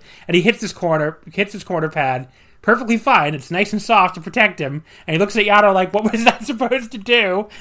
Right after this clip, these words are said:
That didn't actually hurt, buddy." <laughs> Which I thought, it just, it was such a great reaction.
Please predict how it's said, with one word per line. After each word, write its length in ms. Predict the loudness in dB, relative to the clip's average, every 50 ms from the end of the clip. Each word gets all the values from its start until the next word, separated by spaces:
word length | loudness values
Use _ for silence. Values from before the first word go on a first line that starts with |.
| -6
That 120 | -4 0 2
didn't 200 | 2 4 4 4
actually 360 | 4 2 0 0 2 2 2
hurt, 340 | 4 2 2 2 0 -2 -2
buddy." 460 | -4 -2 -2 -4 -6 -10 -10 -12 _ _ _ _ -20
<laughs> 240 | -18 -16 -16 -12 -8
Which 200 | -8 -8 -8 -8
I 120 | -10 -8
thought, 360 | -4 -2 -2 -2 -2 -6 -12 -8
it 220 | -6 -6 -6 -6 -6
just, 320 | -8 -8 -6 -6 -8 -8 -4
it 100 | -2 -2
was 120 | -2 -2
such 180 | -4 -4 -6 -4
a 40 |
great 180 | -4 -4 -4 -4
reaction. 560 | -4 -4 -4 -4 -4 -6 -8 -10 -14 -16 -16